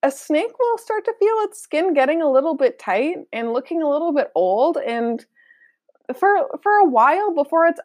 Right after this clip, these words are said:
actually ready to shed it. You cannot speed up the process of a snake shedding its skin, just like how you can't always speed up the process of your own growth. Yes, I help people call in quantum leaps. I help people expand in really, really massive ways,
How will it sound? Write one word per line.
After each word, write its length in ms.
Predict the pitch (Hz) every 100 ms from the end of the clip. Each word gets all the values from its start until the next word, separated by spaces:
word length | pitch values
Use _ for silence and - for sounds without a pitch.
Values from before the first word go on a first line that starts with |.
| -
actually 520 | 269 302 - - 311
ready 380 | 247 240 247 254
to 160 | 254
shed 320 | 233 - 214 185
it. 160 | - -
You 220 | 208 262
cannot 520 | 269 311 277 277 294
speed 360 | - - 277 285 -
up 200 | 262 254
the 120 | 277
process 500 | - 226 240 240 233
of 160 | 185 214
a 80 |
snake 340 | 220 240 226 226
shedding 360 | - 220 214
its 180 | 202 -
skin, 380 | - 240 247 294 - - _ _ _
just 260 | 285 277 349
like 260 | 320 320
how 420 | - 277 285 294 294 _ _ -
you 400 | 226 294 320 320
can't 260 | 302 330
always 320 | 349 339 339 330
speed 180 | 277
up 120 | 285 294
the 80 |
process 480 | 277 - 269 302 285
of 100 | 277
your 240 | 262 254 -
own 300 | 254 262 247
growth. 460 | 208 226 247 202 -
Yes, 560 | 208 240 277 302 - _ - _ _
I 100 | 247
help 220 | 277 302
people 300 | - 269 277
call 260 | 269 269 262
in 140 | 254 254
quantum 460 | 269 233 254 226
leaps. 300 | 196 175 - -
I 80 | 247
help 200 | 269 269
people 260 | 269 269 -
expand 640 | 240 - - 262 240 233
in 140 | 240 220
really, 320 | 233 269 262
really 260 | 240 240
massive 440 | 226 220 220 - 214
ways, 600 | 202 220 240 285 330